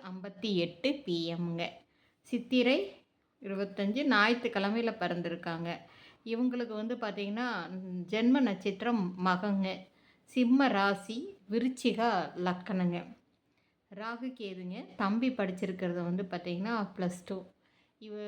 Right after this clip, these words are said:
ஒரு கார்மெண்ட்ஸில் வந்து ஒரு ட்வென்டி ஃபைவ் தௌசண்ட் வந்து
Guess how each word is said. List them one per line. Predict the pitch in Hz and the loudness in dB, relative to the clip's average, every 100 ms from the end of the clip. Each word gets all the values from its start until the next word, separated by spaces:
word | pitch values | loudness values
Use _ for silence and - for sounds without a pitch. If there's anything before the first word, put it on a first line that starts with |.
| 208 | -8
ஒரு | 202 202 196 | -8 -8 -8
கார்மெண்ட்ஸில் | 226 254 262 233 226 233 202 196 | -6 -4 -4 -4 -6 -2 0 2
வந்து | 185 233 233 | 0 0 0
ஒரு | 185 | 0
ட்வென்டி | 185 190 185 185 | -2 0 0 0
ஃபைவ் | 190 180 180 | -2 -4 0
தௌசண்ட் | 175 180 220 185 | 0 0 -2 -2
வந்து | 180 170 202 | -2 -4 -2